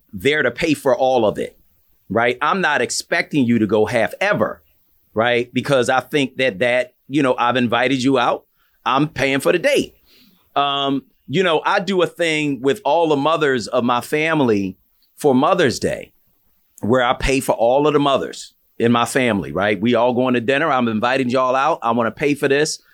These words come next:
you know, and there have been times when my mom like, "Yo, you paying too much," you know, and I'm like, "Mom, I, this is what I wanna do. Allow me to do this," right? And, um, so, so I'm always open for that. I think with this, what makes this controversial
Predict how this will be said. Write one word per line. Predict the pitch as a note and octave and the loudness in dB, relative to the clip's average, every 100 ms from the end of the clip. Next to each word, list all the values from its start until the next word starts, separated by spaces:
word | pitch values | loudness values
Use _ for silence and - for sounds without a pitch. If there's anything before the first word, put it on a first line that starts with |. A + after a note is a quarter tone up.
| _ - | _ -2
you | C#3 | 2
know, | C3 A#2+ C#3 | 4 2 0
and | C#3 C3+ B2+ B2 _ _ - | -2 0 -2 -6 _ _ -4
there | - | -2
have | D#4+ | 0
been | F#3 | 0
times | F#3 E3+ E3 | 0 0 0
when | D#3 | 0
my | D#3+ | 0
mom | F3 C4 F#3 | 0 0 0
like, | C3+ C3 | -2 -4
"Yo, | E3+ D3 A2+ | -2 -2 -2
you | C#3+ F#3 - _ | -6 -12 -16 _
paying | E3+ D3 D3+ | -4 -2 -2
too | - | -4
much," | C#3+ D3 - - | -4 -2 -4 -4
you | D3 | -2
know, | C#3+ B2+ | 0 2
and | B2+ | 0
I'm | F3 | 0
like, | D#3+ D3+ B2 | 0 -2 -2
"Mom, | B2 C#3 C3+ | -2 0 -2
I, | B2 - | -4 -6
this | A2 E3 E3 | -4 -4 -2
is | |
what | C#3 D3 | -2 0
I | C3+ | 0
wanna | B2 C3+ B2+ | 0 0 0
do. | F#2 E2 | -2 -4
Allow | G#2 C3+ C3+ | -2 0 2
me | A#2 | 2
to | G2+ | 0
do | F2 D2 | -2 -8
this," | - - | -14 -6
right? | F#2 F2+ F2 - _ - - _ - | -2 0 -2 -4 _ -20 -20 _ -4
And, | C3+ C3+ C3+ C3 B2+ A#2 - | -2 0 -2 -2 -2 -4 -2
um, | B2+ B2+ B2 A#2+ A#2+ _ _ | 0 0 2 0 -2 _ _
so, | - F3+ E3 C#3 - | -4 0 2 0 -2
so | - D#3+ | 0 0
I'm | D#3+ G#3 - | 2 -2 0
always | G3 A3+ G#3 F3+ D3 | 0 2 2 0 0
open | E3 E3 C#3 | -2 0 -2
for | C3+ | -2
that. | E3 E3+ - _ _ _ - | 0 0 -2 _ _ _ -2
I | C#4 | -2
think | - G3 E3+ - _ _ - | 0 0 0 -4 _ _ -2
with | C#3 B2 F#2 | 0 0 0
this, | A#3 C#4 - | 0 2 0
what | D#3 D3 | -2 0
makes | E3+ G#3+ | -2 -2
this | - G3+ G#3 | -2 -2 -2
controversial | F#3 F#3+ F#3+ A2+ D#3+ A3+ C#4 C#4 C#4 | -2 -2 -2 0 2 2 0 -2 -4